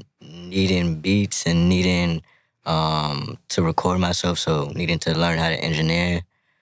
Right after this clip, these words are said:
Um, and then I moved to California,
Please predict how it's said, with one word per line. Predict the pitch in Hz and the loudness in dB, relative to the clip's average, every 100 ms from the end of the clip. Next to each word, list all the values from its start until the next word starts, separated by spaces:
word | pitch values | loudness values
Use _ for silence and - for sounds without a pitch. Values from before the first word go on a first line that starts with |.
| _ _ _ - | _ _ _ -6
Um, | 156 71 73 71 - | -2 0 -2 -4 -4
and | 87 82 | 0 2
then | 85 85 85 82 78 - _ _ - | 2 2 2 0 -2 -8 _ _ -6
I | 85 82 82 82 80 78 80 _ | -2 0 0 0 -2 -6 -16 _
moved | 87 92 87 | -14 -12 -6
to | 95 | -4
California, | - 87 82 - 90 87 82 | 0 -2 0 0 0 0 -2